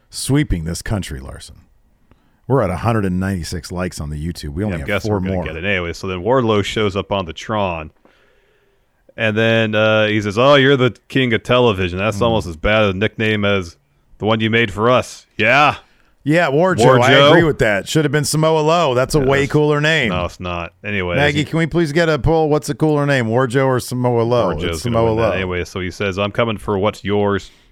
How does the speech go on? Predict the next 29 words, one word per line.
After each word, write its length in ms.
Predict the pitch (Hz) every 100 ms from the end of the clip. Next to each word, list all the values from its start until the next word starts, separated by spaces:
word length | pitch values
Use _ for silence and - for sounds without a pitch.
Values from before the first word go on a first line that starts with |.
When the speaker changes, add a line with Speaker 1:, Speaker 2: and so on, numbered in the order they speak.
| _
Speaker 2:
This 160 | 117 110
isn't 200 | 101 98
your 240 | 92 104
war 460 | 95 95 107 110 110 104
world. 320 | 113 123 113
This 160 | 110
is 140 | 123 101
Wardlow's 580 | 98 131 107 98 87 82
world. 340 | 82 80 85
Wardlow's 520 | 92 104 104 107 104
world. 380 | 85 82 90 85
Party 320 | - 95 98
time. 440 | - 82 85 92 87
Excellent." 800 | 90 - 110 87 85 90 85 _ - -
Speaker 1:
That 220 | 113 123
is 160 | 123 95
not 440 | 104 98 90 82
helping 400 | 85 76 - 69
him. 300 | 71 76 -
Speaker 2:
No, 140 | 90 87
he 80 | 95
Speaker 1:
It's, 80 | -
Speaker 2:
needs 120 | 185
to 40 |
Speaker 1:
I 100 | 139
don't 100 | 185
Speaker 2:
drop 280 | 220 185 139
Speaker 1:
know. 60 |
Speaker 2:
that. 120 | 80